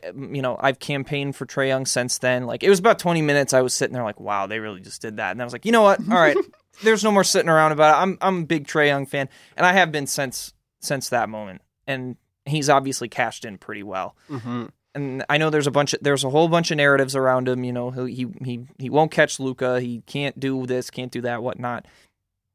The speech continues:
Speaker 1: I don't even care. And I know there's the, and there, there's the new, there's a new thing that, that Steve Nash has come out about with the fact that he draws so many fouls.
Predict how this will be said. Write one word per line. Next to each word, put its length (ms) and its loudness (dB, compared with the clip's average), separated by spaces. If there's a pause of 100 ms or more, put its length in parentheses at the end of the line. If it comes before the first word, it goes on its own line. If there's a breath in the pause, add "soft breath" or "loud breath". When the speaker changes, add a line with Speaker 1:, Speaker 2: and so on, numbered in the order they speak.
(280)
Speaker 1:
I 160 -2
don't 120 -6
even 140 -14
care. 200 -4
And 80 -2
I 80 4
know 140 6
there's 180 2
the, 140 4
and 200 2
there, 100 0
there's 280 -2
the 100 -2
new, 220 4 (160)
there's 240 4
a 100 0
new 300 0
thing 380 -6
that, 160 -6 (100)
that 220 -8
Steve 240 -4
Nash 260 2
has 100 -12
come 200 -10
out 160 -8
about 360 -10
with 160 -12 (280)
the 120 -10
fact 260 -6
that 100 -10
he 40 -12
draws 300 0
so 100 -10
many 160 -12
fouls. 540 0